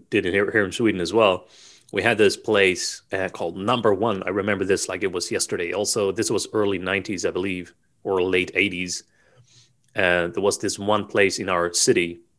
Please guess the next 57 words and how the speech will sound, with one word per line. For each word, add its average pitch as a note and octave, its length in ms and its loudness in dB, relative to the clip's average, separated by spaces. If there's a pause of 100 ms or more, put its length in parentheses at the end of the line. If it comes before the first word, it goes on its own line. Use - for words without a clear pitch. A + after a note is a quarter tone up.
(680)
the B2+ 120 -4
only G#2+ 240 -2
place F2 320 0
in F#2 60 -6
the F2+ 80 0
city F2 400 -2
where G2 120 -2
you F2+ 60 -4
could F#2+ 140 2
actually F2+ 320 -2
rent F2+ 260 0
the G2 60 0
device. F#2 420 0
And G#2 120 -8
we G2 80 -4
did F#2 160 0
the F2+ 80 -2
same F#2 260 0
thing. F2+ 300 -4 (420)
We F#2+ 140 0
rented G#2 340 4
it A2 200 6
and G2 100 -6
we F#2 80 0
could - 200 -6
play G2 140 4
over F2+ 160 0
the F2 100 -2
weekend. A2 560 -2 (160)
And, F#2 640 -2
you F#2+ 100 -4
know, F2+ 120 -4
we F2+ 100 -4
could, - 240 0 (460)
usually G#2+ 400 2
it G2 100 -4
was, F#2 500 2 (440)
I G#2+ 60 0
don't G#2 100 2
know, G2 80 2
it F#2 40 -2
was F#2+ 240 2
another G2 380 2
two - 240 -2
and F#2+ 100 2
a F#2 40 -4
half G2 180 2
euro G2 540 2
at G#2+ 80 -6
the G#2+ 80 0
time, A2 260 0
or F2+ 80 -2
two - 140 -4
euros A2 500 -2
at G#2 80 -4
the A2 60 0
time, A2+ 320 -2